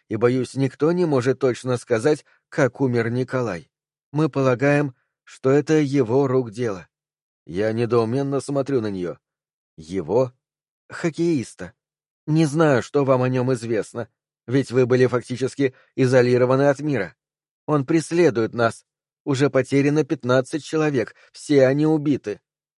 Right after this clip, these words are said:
Элли замолкает. Чувствуется, что она очень взволнована.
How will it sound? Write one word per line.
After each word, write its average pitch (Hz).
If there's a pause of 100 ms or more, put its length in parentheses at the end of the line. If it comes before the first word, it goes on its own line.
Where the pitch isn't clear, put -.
(100)
Элли 113
замолкает. 113 (480)
Чувствуется, 120
что 113
она 123
очень 120
взволнована. 113